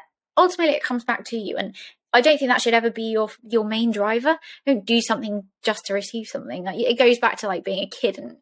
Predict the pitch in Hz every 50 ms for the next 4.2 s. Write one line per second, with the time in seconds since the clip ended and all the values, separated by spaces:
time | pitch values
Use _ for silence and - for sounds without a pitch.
0 | - 208 196 190 190 190 190 - _ _ 208 202 196 196 196 190 - - - 202
1 | 180 - - - - - - - - - - - - - - - - - - -
2 | - - _ _ _ - 214 220 196 190 202 202 202 - _ _ _ _ _ _
3 | - 220 208 208 208 - 247 240 233 - 262 254 240 226 233 226 233 233 233 -
4 | 247 226 220